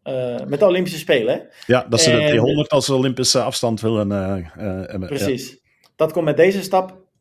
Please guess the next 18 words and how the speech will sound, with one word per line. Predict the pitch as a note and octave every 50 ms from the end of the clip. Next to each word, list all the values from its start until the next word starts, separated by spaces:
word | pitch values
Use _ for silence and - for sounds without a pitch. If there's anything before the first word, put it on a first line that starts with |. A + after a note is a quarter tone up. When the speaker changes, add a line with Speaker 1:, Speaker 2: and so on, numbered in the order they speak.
| _ _ _ _ _ _
Speaker 1:
ongeveer | - E3+ D3+ - E3 D3+ D#3+
twintig | E3+ F#3 F#3 F#3 -
keer | - F#3 E3
dichterbij, | E3 D#3+ - D#3 B2 A#2+ A2 A2 A2+
hè, | A#2
Hans? | A#2+ C#3+ G3 G3 -
Dat | - D#3 C#3+
Speaker 2:
Ja, | G#2+ F#2
Speaker 1:
zo, | - - D#3 D3+
Speaker 2:
dat | D3
is | C3 -
Speaker 1:
zo | - D#3
Speaker 2:
waar. | C#3
Speaker 1:
realistisch | D3+ D3+ D3+ D3+ D3 - E3 D3 -
moet | D#3+ D3+ -
je | E3
wel | D3+ D#3+
zijn. | D3+ E3+ D3+ A#2+ - - -